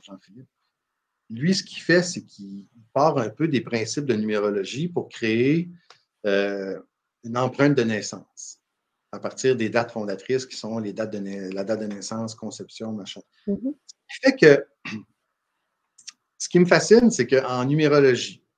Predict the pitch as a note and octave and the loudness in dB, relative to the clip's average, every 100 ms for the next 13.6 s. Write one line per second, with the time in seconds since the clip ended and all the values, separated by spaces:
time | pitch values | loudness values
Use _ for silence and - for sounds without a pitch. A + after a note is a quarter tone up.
0 | _ - A2 A2 B2 C3+ A#2+ A2+ A2+ A2+ | _ -10 -8 -4 0 2 2 2 0 0
1 | A2+ G#2+ A2 C#3+ A2 G#2 G2+ G2+ - A#2+ | 0 -2 -6 -6 -2 -2 -2 -6 -8 -8
2 | A#2 G#2+ A2+ A2+ G#2 C3+ D3 - C3 A2 | -6 -6 -6 -6 -6 -6 -8 -6 -6 -6
3 | G2+ G2 F#2+ F2+ G#2+ A2 G#2+ G#2 G#2 G2 | -8 -6 -10 -10 -10 -8 -6 -6 -6 -6
4 | A2 D#3+ E3 A2+ _ _ _ _ _ G#3+ | -6 -6 -6 -8 _ _ _ _ _ -8
5 | F#3+ G#3 - F#3 - A2+ - B2 A2+ D#3 | -2 -2 0 -4 -4 -14 -8 -4 -2 -2
6 | - D#3+ F3 - - - _ _ _ _ | 0 0 0 -6 -20 -20 _ _ _ _
7 | _ - - G3+ A3 - - - G#3 A3 | _ -4 2 4 4 0 -4 2 4 4
8 | - - _ _ _ _ _ _ C3 D3 | 0 -14 _ _ _ _ _ _ 4 6
9 | E3 E3 _ _ _ _ _ - A#2+ - | 4 -2 _ _ _ _ _ -6 -6 -2
10 | C#3+ C#3 - C3+ A#2+ - B2 - _ _ | -2 -2 0 0 0 -6 -10 -16 _ _
11 | _ _ _ _ _ _ _ _ _ _ | _ _ _ _ _ _ _ _ _ _
12 | _ _ _ _ _ _ _ _ A2 G#2+ | _ _ _ _ _ _ _ _ -4 0
13 | A2 - A2+ A#2+ E3+ | 0 -2 0 2 0